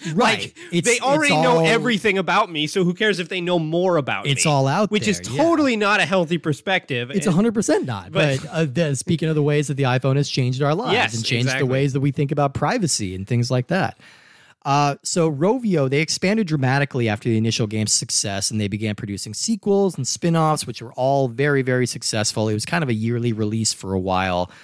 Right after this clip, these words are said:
Speaker 1: uh, and then it was a multi-yearly release, like, you know, c-, three or four different Angry Birds games at, at a time, and they were, it was getting to be a little bit much. Uh, it started hitting a point of diminishing returns as the, uh, additions,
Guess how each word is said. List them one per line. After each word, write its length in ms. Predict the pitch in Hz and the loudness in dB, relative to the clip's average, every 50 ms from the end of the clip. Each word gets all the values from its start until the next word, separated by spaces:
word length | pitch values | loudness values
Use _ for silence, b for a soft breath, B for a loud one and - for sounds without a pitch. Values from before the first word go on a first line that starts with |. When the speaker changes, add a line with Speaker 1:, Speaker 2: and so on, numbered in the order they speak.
| B B B B | B B B B
Speaker 1:
uh, 180 | - 113 104 104 104 | -4 -2 0 0 0
and 100 | 104 107 | 0 -2
then 120 | 110 110 | -2 -2
it 80 | 110 104 | -4 -6
was 160 | 107 98 104 | -6 -8 -8
a 60 | 101 | -8
multi-yearly 760 | 98 113 170 - - - 160 127 107 107 104 104 101 101 98 | -4 -2 0 0 0 0 -2 -2 0 0 0 0 0 0 -2
release, 500 | 98 98 92 92 92 95 104 - - - | -2 -2 -4 -4 -4 -2 -2 -2 -2 -2
like, 180 | 107 95 90 - - | -4 -4 -4 -6 -6
you 60 | 110 95 | -8 -8
know, 60 | 85 - - | -8 -10 -12
c-, 80 | 170 - - | -14 -16 -12
three 220 | - 147 147 139 | -6 -2 0 0
or 60 | 131 120 | 0 0
four 260 | - - 131 123 120 | 0 0 0 0 0
different 380 | 113 120 - - 117 113 - - _ _ - | 0 -2 -2 -2 -4 -4 -6 -10 _ _ -4
Angry 240 | 120 127 120 120 | -2 0 0 0
Birds 480 | 117 110 117 117 117 113 113 - - - _ - | 0 0 0 -2 -2 -2 -4 -4 -4 -6 _ -6
games 380 | 127 131 123 120 120 120 113 127 | -4 -2 -2 0 -2 -2 -2 -2
at, 100 | 123 156 | -2 -2
at 140 | 139 123 | -2 -2
a 60 | 123 113 | -2 -2
time, 380 | - - 117 110 110 113 117 113 | -2 0 0 0 2 2 2 2
and 120 | 104 104 | 0 0
they 140 | 110 110 107 | 0 0 0
were, 160 | 110 110 123 | -2 -2 -2
it 80 | 156 143 | -2 -4
was 100 | 139 135 | -4 -2
getting 200 | 170 165 170 165 | -2 0 0 0
to 40 | |
be 80 | 147 156 | 0 0
a 60 | 151 | 0
little 160 | 139 139 143 | 0 0 0
bit 160 | 139 147 143 - | -2 -2 -4 -4
much. 420 | - 107 101 104 - - - B B B B B B B B B B B B B - | -4 -4 -4 -2 -2 -2 -4 B B B B B B B B B B B B B -6
Uh, 160 | 165 156 156 | -2 0 0
it 60 | 175 165 | 0 0
started 300 | - - 240 269 226 190 | 2 2 2 2 2 2
hitting 180 | 226 226 220 | 0 2 0
a 60 | 202 | 0
point 240 | 175 - 185 175 165 | 0 2 2 2 2
of 80 | 160 143 | 2 0
diminishing 440 | 139 135 139 135 135 - - 139 127 | 0 0 2 2 0 0 0 0 -2
returns 560 | 120 110 - - 117 107 101 101 101 95 - | -2 -2 -4 -4 -2 0 0 2 0 0 -2
as 120 | 107 92 | -4 -4
the, 280 | 101 117 113 113 147 202 | -2 0 0 0 -2 -4
uh, 240 | - 110 104 107 117 | -4 -2 -2 -2 -2
additions, 600 | 113 113 127 117 - 127 120 110 104 - - | -2 -2 -2 -2 0 -2 -2 0 0 0 -2